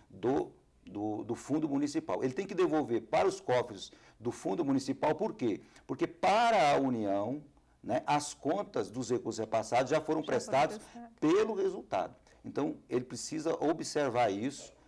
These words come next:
Speaker 1: né, e fazer isso de forma bem consciente, acompanhar. Ele precisa acompanhar, precisa fiscalizar,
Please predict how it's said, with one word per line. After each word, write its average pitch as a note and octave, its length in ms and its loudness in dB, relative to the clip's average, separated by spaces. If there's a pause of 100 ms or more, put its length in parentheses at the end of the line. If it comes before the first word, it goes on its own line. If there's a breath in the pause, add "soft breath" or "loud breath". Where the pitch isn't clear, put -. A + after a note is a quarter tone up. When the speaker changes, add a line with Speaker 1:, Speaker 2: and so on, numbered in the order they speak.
(140 soft breath)
Speaker 1:
né, C#3+ 280 -6 (260 soft breath)
e E3+ 360 -6
fazer C#3+ 400 0
isso C#3+ 200 -4
de C3+ 120 -4
forma C#3+ 340 -2
bem C3 500 -2
consciente, C#3 840 -2 (180 soft breath)
acompanhar. C#3 840 0 (340 soft breath)
Ele - 80 -16
precisa - 320 -6 (160)
acompanhar, B2 800 0
precisa A#2 260 -8
fiscalizar, G#2 840 -2